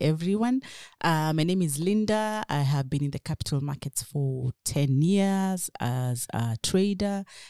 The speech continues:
and currently I'm a capital markets content specialist, uh, promoting, uh, financial literacy and getting people to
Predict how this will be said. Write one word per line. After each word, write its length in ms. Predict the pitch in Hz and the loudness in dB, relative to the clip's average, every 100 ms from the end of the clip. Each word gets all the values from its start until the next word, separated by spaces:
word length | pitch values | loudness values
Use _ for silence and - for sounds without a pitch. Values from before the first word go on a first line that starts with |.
| - | -8
and 320 | - 135 131 | 0 0 0
currently 720 | - 190 196 196 - 202 202 - | 0 4 4 2 0 2 0 0
I'm 180 | - 135 | 0 2
a 400 | 131 135 135 131 - | 2 0 -2 -4 -6
capital 400 | 175 - - 127 123 | -6 -2 0 2 2
markets 460 | 139 - 143 - | 0 -2 -6 -8
content 500 | - 139 135 139 117 | -2 0 0 -2 -4
specialist, 800 | - - 180 208 190 190 - - - - _ _ | -2 0 0 0 0 -2 -4 -10 -16 -20 _ _
uh, 180 | 143 120 | 0 0
promoting, 840 | - 147 135 147 143 143 127 123 - | 4 6 8 6 4 2 2 0 -2
uh, 240 | 120 120 120 | -2 -2 -2
financial 520 | 143 131 135 143 123 | 0 2 2 2 2
literacy 600 | 135 180 - 202 226 240 - - - | 0 0 0 0 0 -4 -8 -16 -2
and 200 | 127 131 | 2 4
getting 320 | 151 - 131 | 2 2 0
people 380 | - 143 147 139 - | 0 0 2 0 2
to 420 | 131 120 117 | 4 4 4